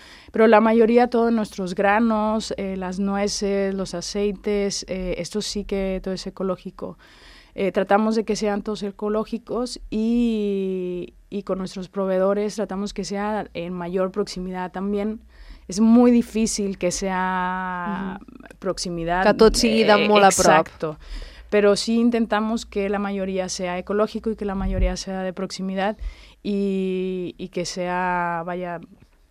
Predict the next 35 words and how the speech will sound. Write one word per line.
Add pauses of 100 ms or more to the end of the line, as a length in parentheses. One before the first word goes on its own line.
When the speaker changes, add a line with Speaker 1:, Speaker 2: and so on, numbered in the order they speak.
(100)
Speaker 2:
Però
de
per
aquí,
que
Sant
Cugat,
eh, (140)
Speaker 1:
Eh,
Speaker 2:
Barcelona
o
Speaker 1:
sí,
Speaker 2:
Cataluña?
Speaker 1:
incluso,
sí,
incluso
tenemos,
eh,
proveedores
que
son
también,
eh, (460)
queremos, (100)
eh,
comprar (440)
a
proveedores, (100)
a
pequeñas
empresas,
¿no?
Por
ejemplo,
algunos